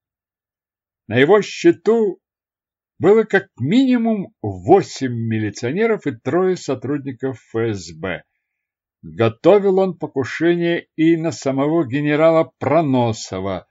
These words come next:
только оно было пресечено в самом начале. С этим не шутят. Это тебе не бомбу в дербентском рынке обезвреживать. Субурбан генерала Проносова тормознул около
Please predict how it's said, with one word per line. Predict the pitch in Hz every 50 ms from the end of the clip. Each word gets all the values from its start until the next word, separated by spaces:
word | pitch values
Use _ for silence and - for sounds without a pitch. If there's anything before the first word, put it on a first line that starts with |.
| _ _ _ _ _ _ _ _ _ _ _ _ _ _ _ _
только | - 92 101 101 - 110
оно | 110 113 120 113
было | 104 117 117 113
пресечено | 104 _ - 110 113 117 113 - 113 107 - - 117 117 117 113 107
в | -
самом | - - 107 107 107 101 107
начале. | 110 110 107 - 110 98 92 90 80 76 _ _ _ _ _ _ _ _ _ _ _ _ _ _ _ _ _ _ _
С | - - -
этим | 98 101 - 110 110
не | 113 113 107
шутят. | - - - 123 135 120 113 - - 71 - _ _ _ _ _ _ _ _ _ _ _ _ _ _ -
Это | - 107 113 113 - 214 196
тебе | 147 - - 151 131 120 143 147 156 151 147 143 127 76
не | 76 101 135 160 170
бомбу | 147 120 104 92 104 123 127 127 127 135 139 139 123 131 147 139 117
в | 95 101 95
дербентском | 90 120 117 117 110 98 101 123 120 113 110 - - - _ - 117 107 104
рынке | 110 110 113 113 98 90 - _ - 104
обезвреживать. | 92 87 92 101 101 90 95 85 82 107 101 104 92 85 80 90 87 82 82 80 78 - - _ _ _ _ _ _ _ _ _ _ _ _ _
Субурбан | _ - - 117 101 90 110 117 113 107 104 127 131 127 113 101
генерала | 107 120 120 123 120 123 123 123 123 120
Проносова | - - 120 123 123 131 127 117 - 127 113 117 120
тормознул | 117 - - 120 117 120 123 120 123 123 120 107 110 123 127 131 131 127 120 117 - _
около | - 120 113 110 - 110 110 113 113 107 107 104 -